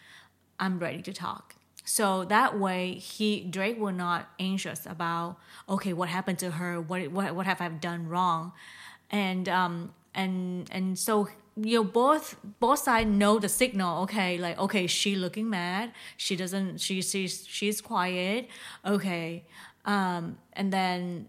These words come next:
so what should I do with that? You know, so give, give your partner different cards <laughs> so that they can read you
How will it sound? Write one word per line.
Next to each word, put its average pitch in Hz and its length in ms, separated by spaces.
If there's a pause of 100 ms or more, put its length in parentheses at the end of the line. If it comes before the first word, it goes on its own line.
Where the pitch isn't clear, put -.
(120)
so - 280
what 180 300
should - 140
I 180 80
do 175 180
with - 100
that? 151 220
You 220 60
know, 240 100
so 233 200 (120)
give, 226 360
give 240 220
your 233 120
partner 214 420 (140)
different 208 280
cards 165 520
<laughs> 254 500
so 233 80
that 185 160
they 220 100
can 214 200
read 226 240
you 196 420